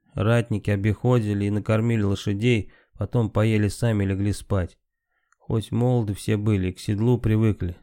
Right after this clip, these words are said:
но гонки на такое расстояние сильно утомили. Князь же стал встречаться с ближним окружением князя и все дни проводил с думными и служивыми боярами.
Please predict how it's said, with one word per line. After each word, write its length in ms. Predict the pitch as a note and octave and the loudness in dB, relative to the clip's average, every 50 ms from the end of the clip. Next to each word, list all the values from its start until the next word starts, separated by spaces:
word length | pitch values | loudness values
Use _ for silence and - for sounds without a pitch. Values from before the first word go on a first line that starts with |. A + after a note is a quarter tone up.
| _ _ _ _ | _ _ _ _
но 220 | - G#2+ A2+ A2+ | -6 -4 -4 -4
гонки 440 | G#2+ F#2+ G#2 A#2 A#2 A2+ G#2 - - | -4 -2 -2 0 0 0 0 -2 -4
на 120 | G2+ G2+ - | -4 -4 -2
такое 320 | - G#2+ - - A2+ G#2+ | -2 -4 -2 -2 -2 -2
расстояние 420 | G#2 - - - G#2+ G#2+ G#2+ G2+ | -2 -2 -2 -2 -2 0 -2 -2
сильно 360 | F#2+ - - A#2 A2 G#2+ G#2 F#2+ | -4 -4 -4 -2 -2 0 -2 -4
утомили. 520 | F2+ - G2+ G2 G2+ G2+ F#2+ F2+ E2 - - _ _ _ _ _ _ _ _ _ _ _ _ _ _ _ | -2 -2 -2 -2 0 -2 -2 -4 -6 -10 -14 _ _ _ _ _ _ _ _ _ _ _ _ _ _ _
Князь 380 | _ - A2 A#2 B2 B2+ B2+ A2+ | _ -4 -2 0 2 2 2 0
же 120 | A2 G#2 | 0 -4
стал 280 | - - - A#2+ A#2 G#2+ | -6 -2 0 0 0 0
встречаться 640 | - - A2 G#2+ - - B2 B2 A#2 - - G#2+ | -2 -2 -2 -4 0 2 2 2 2 2 -2 -4
с 40 | G2 | -4
ближним 440 | F#2+ G2 A2 A#2+ A#2+ G#2+ G#2+ G#2 G2+ | -2 0 2 2 2 2 2 0 0
окружением 680 | G2+ - - G#2 G#2+ G#2 G#2+ A#2+ A2+ G#2+ G#2 G2+ G2 F2+ | 0 -2 -2 -2 -2 0 0 0 0 2 0 0 -2 -4
князя 480 | - - A2 A2+ A#2 A#2+ A2 G2+ G#2 | -4 -4 0 2 2 2 2 0 -2
и 280 | F#2+ F#2 G2+ G#2 G#2 F#2 | -2 -2 -2 -2 -4 -4
все 260 | - - - A2 G#2+ | -6 -4 -2 -2 -2
дни 240 | G2 G2+ A#2 A#2+ A2+ | 0 0 0 0 0
проводил 560 | - - G2+ G2+ G2+ G2+ G2 A2 A2+ A2 G2+ | 0 0 0 2 2 0 0 0 0 0 0
с 60 | G2 | -2
думными 460 | F#2+ G2 A#2 A2+ A2+ G#2+ G#2 G#2 G#2 | 0 0 0 2 2 0 0 0 -2
и 40 | F#2+ | -2
служивыми 640 | - - G2+ G#2 G2 G2+ A2 A2 G2+ G2+ G2+ G2+ F#2+ | -4 -4 -4 -2 -2 0 0 0 0 0 -2 -2 -2
боярами. 640 | F#2+ G#2 G2+ G#2 G#2 G2+ F#2+ F2+ F2 E2+ E2+ - | 0 0 0 2 2 0 0 -2 -4 -6 -8 -12